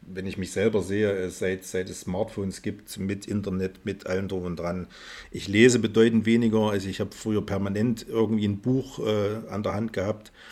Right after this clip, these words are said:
und, und permanent gelesen, aber mittlerweile kommt das relativ selten vor.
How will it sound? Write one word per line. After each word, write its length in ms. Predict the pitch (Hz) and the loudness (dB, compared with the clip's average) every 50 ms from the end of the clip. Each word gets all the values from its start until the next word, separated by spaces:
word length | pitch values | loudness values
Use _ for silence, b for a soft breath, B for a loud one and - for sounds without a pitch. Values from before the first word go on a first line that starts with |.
| B B B B B B B - - | B B B B B B B -18 -8
und, 340 | - 104 98 98 95 92 | -6 -4 -2 -2 -4 -4
und 180 | - - 95 92 | -4 -6 -8 -6
permanent 540 | - 107 98 98 92 92 101 113 120 110 - | -4 -4 -2 -2 0 0 2 0 0 0 -2
gelesen, 640 | - 95 92 101 107 117 123 117 123 120 120 110 - - - - - _ - - | -4 -2 0 2 2 2 2 2 2 0 0 0 -4 -8 -16 -20 -20 _ -16 -8
aber 540 | 110 98 95 95 92 92 92 90 92 90 92 | -6 -4 -2 -2 -2 -2 -2 -2 -4 -4 -6
mittlerweile 640 | 92 92 92 104 95 92 95 98 98 98 95 90 - B B B B - _ _ _ _ _ _ _ _ - - - - | -6 -6 -4 -4 -4 -2 -2 -2 -2 -2 -2 -4 -6 B B B B -20 _ _ _ _ _ _ _ _ -8 -8 -8 -4
kommt 240 | - 113 117 131 104 | -2 -2 -2 0 -2
das 100 | 92 101 | -2 -2
relativ 360 | 98 104 113 104 98 107 101 | -2 -2 -2 -2 -4 -6 -6
selten 300 | - - 110 107 101 87 | -4 -2 -2 -2 -4 -6
vor. 280 | - - 80 76 73 | -8 -8 -10 -12 -12